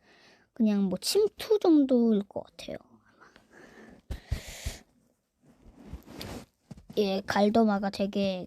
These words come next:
그 공속이 빨라가지고 설치를 해야 됩니다. 뭔가 로켓 발사기까지, 뭐,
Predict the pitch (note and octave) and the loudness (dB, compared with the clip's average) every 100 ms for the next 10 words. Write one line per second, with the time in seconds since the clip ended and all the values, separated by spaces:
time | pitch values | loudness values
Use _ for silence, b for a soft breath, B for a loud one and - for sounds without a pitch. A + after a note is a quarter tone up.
0 | - F#3 F3 - - A3 G#3+ G#3+ G#3 - | -10 -8 -8 -10 0 2 2 2 0 0
1 | G#3+ A3+ G#3 G3 F3+ G3+ G3 - - A#3+ | 2 2 2 -2 -6 -6 -6 -8 -6 -4
2 | - - A3 G#3 G#3 - - - A3+ A3 | -4 -4 -2 -2 -2 -4 -12 -2 -2 0
3 | G#3 - - - - _ _ b b b | -6 -12 -20 -20 -20 _ _ b b b
4 | b b b b _ - B3+ A3 G#3 D#4+ | b b b b _ 8 10 10 6 2
5 | - D4 - C#4+ C4 - A3+ G#3+ G3+ G3+ | 4 2 2 0 -2 -4 -6 -6 -6 -8